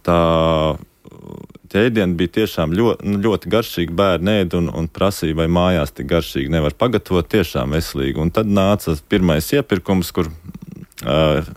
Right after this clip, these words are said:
gatavošanu nodrošināja ēdināšanas pakalpojumu uzņēmējs. Nu, tur, diemžēl, zina, ka brokastis bērns neēd.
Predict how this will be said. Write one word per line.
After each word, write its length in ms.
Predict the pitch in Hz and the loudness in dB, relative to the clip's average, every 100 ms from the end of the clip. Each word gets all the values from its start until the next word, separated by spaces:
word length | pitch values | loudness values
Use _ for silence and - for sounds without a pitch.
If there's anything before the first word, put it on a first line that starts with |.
| - - - | -16 -16 -8
gatavošanu 800 | 69 95 104 82 73 - 78 | 0 0 2 0 0 0 0
nodrošināja 720 | 80 92 78 76 - 67 69 71 | 2 4 2 0 -2 -2 -2 0
ēdināšanas 580 | - 87 73 65 78 - | 0 0 0 -2 -4 -2
pakalpojumu 640 | 82 - 73 - 73 78 | -2 0 -2 0 0 2
uzņēmējs. 560 | 127 113 87 90 80 - - - - - - | 2 2 2 2 2 -2 -14 -20 -20 -20 -10
Nu, 160 | 85 | -6
tur, 140 | - 214 | 0 0
diemžēl, 540 | 123 90 87 95 98 90 | 2 2 2 4 4 2
zina, 220 | 104 92 | 0 0
ka 80 | 87 | -4
brokastis 540 | 76 95 98 87 76 - | 0 0 0 -2 -6 -2
bērns 360 | 87 78 - | 0 0 -2
neēd. 460 | 110 131 113 90 82 | 0 2 2 0 -2